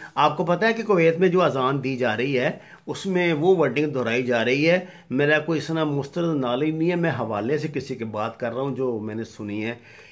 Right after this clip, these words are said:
कि नबी सल्लल्लाहु अलैहि वसल्लम के हयात मुबारका में भी एक मरतबा आपने यही अजान दिलवाई थी, जबकि बहुत गहरे बादल और तूफ़ान आ गया था और लोगों को मस्जिद में आने से रोक दिया था।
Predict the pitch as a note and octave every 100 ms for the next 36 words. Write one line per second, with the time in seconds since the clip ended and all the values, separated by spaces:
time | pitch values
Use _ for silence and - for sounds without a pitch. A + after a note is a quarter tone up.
0 | - F3+ E3 G3 - F3+ F3 F3+ F#3 F#3+
1 | F#3+ F#3 F#3 F#3 F#3 - _ - C#3 C3+
2 | B2+ C#3 F3 C#3+ C3 B2 D3+ E3+ F#3+ G3+
3 | D#3+ D3+ - - C#3+ D3 D#3 C#3+ D3+ D#3+
4 | D3+ C#3+ C3+ D3 D3+ D3 C#3 E3 D3+ B2+
5 | B2+ C3 A#2+ G#2+ A2+ A#2+ D3 E3 - -
6 | - A#2+ A#2 C3+ C3 D3 C#3+ C3 G#2+ C3+
7 | D3 C#3 G#2 C3 C#3 C#3 A2+ A2+ A#2 B2+
8 | A#2+ - B2+ B2 A2 B2 A2+ A2 B2 A#2+
9 | B2+ B2+ A2+ A2 A2+ B2 B2+ A2+ A2+ F#2
10 | C3+ A2 G#2+ A2+ A#2+ A#2 G#2 B2+ C3 C3
11 | B2+